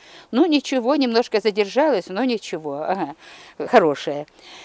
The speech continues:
Но самое главное, её нужно в наших условиях, нужно вот эти вот цветы убрать, хоть их и жалко. Убрать их нужно.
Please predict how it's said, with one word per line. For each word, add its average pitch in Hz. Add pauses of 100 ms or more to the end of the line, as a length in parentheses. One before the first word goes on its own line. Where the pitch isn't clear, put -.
(160)
Но 277
самое 277
главное, 262
её 247
нужно 277
в 185
наших 233
условиях, 214 (380)
нужно 254
вот 226
эти 202
вот 156 (500)
цветы 269 (220)
убрать, 165
хоть -
их -
и 247
жалко. 143 (560)
Убрать 165
их 156
нужно. 156